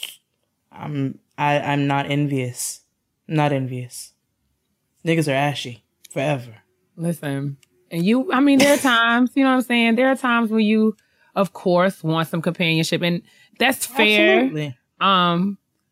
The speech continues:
Speaker 2: and I've learned, but I've learned, I have had lots of great friends, married and single, that have given me great perspective.
Speaker 1: Yep.
Speaker 2: Um, and I'm just coming to
Speaker 1: Absolutely.
Speaker 2: a place where I'm trying to learn to appreciate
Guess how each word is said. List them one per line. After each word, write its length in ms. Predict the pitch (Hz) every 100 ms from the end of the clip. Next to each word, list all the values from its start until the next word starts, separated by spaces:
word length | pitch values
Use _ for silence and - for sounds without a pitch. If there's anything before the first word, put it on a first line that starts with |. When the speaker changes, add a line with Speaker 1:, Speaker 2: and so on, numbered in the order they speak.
| -
Speaker 2:
and 160 | 185 180
I've 200 | 233 233
learned, 480 | 196 190 196 165 151
but 160 | 170
I've 180 | 165 196
learned, 420 | 180 170 156 147
I 60 | 160
have 160 | 180 165
had 460 | 151 143 139 131 -
lots 320 | 156 156 190
of 120 | 196 175
great 240 | 170 175
friends, 580 | 170 156 151 156 156 -
married 420 | 170 165 170 175
and 140 | 175
single, 560 | - 160 143 143 143 147 _ _
that 160 | 170 165
have 180 | 147 135
given 320 | 160 156 156
me 140 | 143
great 280 | 139 147 156
perspective. 640 | 156 - 151 147 156 135
Speaker 1:
Yep. 160 | 135 135 _ _ _ _ _
Speaker 2:
Um, 320 | 147 147 135 143
and 120 | 147
I'm 160 | 170 160
just 200 | 160 165
coming 260 | 170 160
to 120 | 151
Speaker 1:
Absolutely. 100 | 160
Speaker 2:
a 40 | -
place 240 | 156 151
where 100 | 139
I'm 100 | 135
trying 280 | - 151 143
to 100 | 151
learn 300 | 139 151 147
to 120 | -
appreciate 800 | 135 139 208 208 185 160 151 147